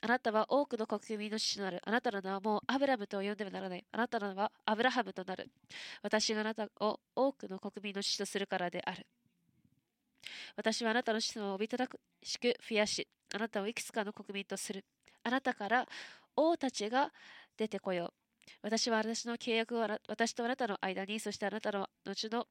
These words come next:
あなたの子孫との間に、世々にわたる永遠の契約をして立てる。私があなたの神、あなたの後の子孫の神となるためである。」また、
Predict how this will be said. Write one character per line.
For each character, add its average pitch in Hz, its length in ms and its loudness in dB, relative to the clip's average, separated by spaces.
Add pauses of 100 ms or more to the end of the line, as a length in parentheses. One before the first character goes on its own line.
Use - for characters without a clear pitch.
(320)
あ 202 60 -10
な 220 160 2
た 220 100 0
の 196 120 -2
子 - 140 -4
孫 240 80 2
と 208 120 -4
の 185 120 -4
間 196 220 -4
に、 220 180 -2
世 240 120 4
々 277 120 4
に 208 120 -2
わ 196 80 0
た 202 100 0
る 196 120 2
永 202 60 2
遠 214 160 2
の 226 60 -2
契 220 180 -4
約 214 200 -2 (160)
を 214 80 -6
し - 100 -4
て 269 280 0
立 214 120 -10
て 208 100 -8
る。 - 120 -10 (720)
私 226 360 0
が 240 100 2
あ 233 40 2
な 226 100 0
た 233 100 0
の 202 120 -2
神、 214 260 -6 (200)
あ 190 60 -6
な 220 120 0
た 226 100 0
の 196 80 -2
後 196 240 -6
の 220 60 -2
子 - 120 -8
孫 208 120 -4
の 202 60 -4
神 247 220 -4
と 185 100 -10
な 202 100 -2
る 180 300 -8
た 202 100 -6
め 202 100 -2
で 190 100 -4
あ 175 80 -4
る。」 - 120 -14 (960)
ま 196 100 -10
た、 269 220 2